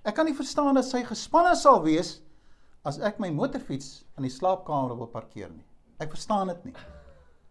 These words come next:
Ek gooi mos nou kom, mooi kombersie, want as nou olie lek, dan vee ek dit mos nou op. Stink 'n bietjie van, is ou olie, maar ek vee dit mos nou 'n bietjie op. Ek kan nie verstaan dat mamma gespanne raak as ek die motorfiets in die slaapkamer wil sit. Jy sien, ons verskil so 'n bietjie, en baie vinnig het ek uitgevind,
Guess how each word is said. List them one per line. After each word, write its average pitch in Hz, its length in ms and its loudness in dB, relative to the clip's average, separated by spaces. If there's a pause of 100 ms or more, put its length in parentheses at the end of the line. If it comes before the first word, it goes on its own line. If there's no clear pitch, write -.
(760)
Ek 175 80 -2
gooi 262 160 4
mos 247 160 2
nou 240 120 -2
kom, 240 120 0
mooi 233 160 -2
kombersie, 175 520 2
want 170 120 -6
as 202 80 -8
nou 208 140 -6
olie 262 180 0
lek, 226 220 0
dan 220 100 -2
vee 262 160 -6
ek 269 60 -10
dit 247 80 -6
mos 220 180 -8
nou 294 160 -8
op. - 220 -12
Stink 247 240 -4
'n 226 60 -10
bietjie 214 200 -10
van, 196 120 -4
is 170 100 -10
ou 214 160 -2 (100)
olie, 185 200 -4
maar 156 260 -8
ek 143 100 -16
vee 247 160 -12
dit 233 80 -12
mos 214 120 -8
nou 208 100 -10
'n 180 60 -14
bietjie 180 240 -12
op. - 200 -10 (600)
Ek - 140 -4
kan 285 100 -2
nie 277 80 -2
verstaan 240 420 -4
dat 220 120 -4
mamma 175 200 -2
gespanne 226 500 -4
raak 143 260 0
as 147 180 -12
ek 190 220 -6
die 156 100 -6
motorfiets 139 600 -6
in 135 160 -4
die 120 100 -8
slaapkamer 160 580 -2
wil 95 100 -12
sit. - 180 -16 (480)
Jy - 100 -16
sien, 220 100 -10
ons 170 100 -12
verskil 247 340 -6
so 196 100 -16
'n 151 40 -16
bietjie, 165 160 -10
en 143 60 -2
baie 196 140 4
vinnig 196 220 -4
het - 120 -8
ek - 100 -14
uitgevind, 160 440 -8